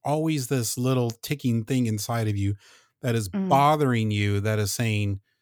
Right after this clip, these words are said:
Speaker 1: "Something isn't right," but you
Speaker 2: Mm.
Speaker 1: just don't know what it is, and you definitely don't know what to do about it. So,
Speaker 2: Mm-hmm.
Speaker 1: yes, absolutely.
Speaker 2: That's, that is the first step right there. Curiosity, what is going on with me?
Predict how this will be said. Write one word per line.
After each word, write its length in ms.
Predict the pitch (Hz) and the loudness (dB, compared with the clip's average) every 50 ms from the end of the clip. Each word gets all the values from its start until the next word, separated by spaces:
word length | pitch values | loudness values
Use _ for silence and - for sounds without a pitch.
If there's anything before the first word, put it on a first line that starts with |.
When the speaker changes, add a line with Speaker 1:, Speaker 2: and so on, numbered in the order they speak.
| _ _ _ | _ _ _
Speaker 1:
"Something 640 | - - - - 156 147 147 139 - 151 139 131 | -10 -6 -2 0 2 2 2 0 0 0 2 2
isn't 480 | 120 - 135 127 123 117 123 117 113 123 | 0 0 -2 -2 0 0 0 -2 -4 -4
right," 460 | 113 107 117 120 110 104 92 90 - _ _ _ _ _ _ _ _ _ _ _ _ | -6 -4 -4 -2 -2 -4 -6 -8 -12 _ _ _ _ _ _ _ _ _ _ _ _
but 160 | - 113 101 | -4 -4 -2
you 140 | 95 - 180 | -2 -2 -4
Speaker 2:
Mm. 80 | 170 165 | -4 -4
Speaker 1:
just 320 | 170 160 151 156 143 - | -2 -2 -2 -2 -2 -2
don't 240 | - 151 147 135 131 | -2 -2 -2 0 0
know 160 | 131 131 131 | 0 0 0
what 180 | 127 120 120 123 | 0 -2 -2 -2
it 120 | 123 117 | -2 -4
is, 200 | 120 120 117 107 | -4 -4 -2 -2
and 140 | 104 107 110 | -2 -2 -2
you 140 | 107 101 101 101 _ - | -4 -6 -8 -10 _ -4
definitely 600 | 160 151 170 196 - - 160 143 127 117 120 120 | -2 0 0 0 0 0 0 0 0 0 -2 -2
don't 240 | 113 123 117 117 120 | 0 0 -2 -2 -2
know 200 | 120 120 120 110 | 0 0 0 0
what 340 | 107 101 101 117 113 107 - | 0 0 0 -2 -2 -2 -6
to 80 | - | -8
do 240 | 110 104 110 110 101 | -4 -2 0 0 0
about 300 | 95 90 90 87 87 - | -2 -4 -6 -10 -12 -16
it. 120 | - - _ _ _ _ _ _ _ _ _ _ _ _ | -18 -18 _ _ _ _ _ _ _ _ _ _ _ _
So, 260 | - - 127 113 98 | -6 -2 0 0 0
Speaker 2:
Mm-hmm. 120 | 95 95 104 | 0 0 0
Speaker 1:
yes, 440 | 123 123 107 104 - - - - - | 0 0 0 -2 -4 -8 -12 -12 -8
absolutely. 640 | 127 123 117 - - 110 107 110 98 90 92 95 - _ _ _ _ _ _ _ _ _ _ _ - - _ - 226 | -8 -8 -6 -6 -4 -4 -4 -4 -4 -6 -8 -8 -10 _ _ _ _ _ _ _ _ _ _ _ -20 -16 _ 2 4
Speaker 2:
That's, 460 | 233 233 226 226 - - - - - _ - - | 6 6 4 4 0 -2 -2 -4 -6 _ -4 0
that 280 | 240 254 254 285 277 - | 4 4 6 4 4 2
is 140 | 254 247 - | 0 -2 0
the 100 | - 233 | -2 -4
first 280 | 226 - 226 214 - - | -2 -2 -2 0 0 2
step 280 | - 254 311 - - | 2 2 2 0 0
right 180 | 208 202 - - | -6 -6 -4 -4
there. 300 | 254 269 233 - - - _ _ - - - - - - _ - | -4 -2 -2 -4 -6 -10 _ _ -20 -20 -20 -20 -20 -18 _ -8
Curiosity, 920 | - - - 277 302 311 302 285 254 269 277 277 - - 226 214 196 185 - 190 175 175 | -4 0 4 6 6 8 8 8 8 8 6 4 0 -2 -2 -4 -4 -6 -8 -8 -8 -4
what 260 | 190 196 269 370 - - - | -2 0 0 0 -2 -4 -2
is 300 | 208 226 233 240 233 - | 0 2 2 2 0 -2
going 340 | - 196 190 185 185 180 180 | -4 -2 -2 0 0 0 0
on 220 | 180 180 170 170 | 0 -2 -2 -2
with 240 | 170 170 170 - - | -4 -6 -6 -6 -6
me? 260 | 180 170 160 160 180 | -6 -4 -4 -6 -8